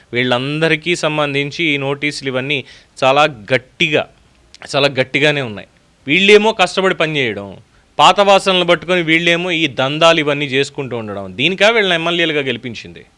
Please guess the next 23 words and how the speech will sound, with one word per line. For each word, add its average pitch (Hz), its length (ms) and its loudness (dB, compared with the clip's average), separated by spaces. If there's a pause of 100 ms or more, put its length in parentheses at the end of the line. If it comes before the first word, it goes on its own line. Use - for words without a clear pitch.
(760)
అవసరం 190 320 0
లేదు 202 160 2
ఇలాంటి 180 260 2
వాళ్ళు, 120 260 0
వీళ్ళ 117 240 -4
పార్టీలకి, 160 800 0 (400)
ఆ, 175 180 2
రాజకీయాలకు 151 520 2
కూడా 165 140 -2
భారమే 147 400 2
వీళ్ళందరూ 127 440 -6
కూడా. 90 240 -16 (500)
దెబ్బలాడుకుంటున్న 220 760 2
ఇద్దరు, 180 400 2
"మేం 190 260 0
సయోధ్యకి 185 640 2
అయిపోయి 180 540 2
మేం 180 200 -2
కలిసిపోతాము, 156 1000 -2
మాకు 151 300 -4
ఇబ్బ-, 143 220 -10
ఇబ్బంది 170 440 -2
లేదంటుంటే, 156 840 -2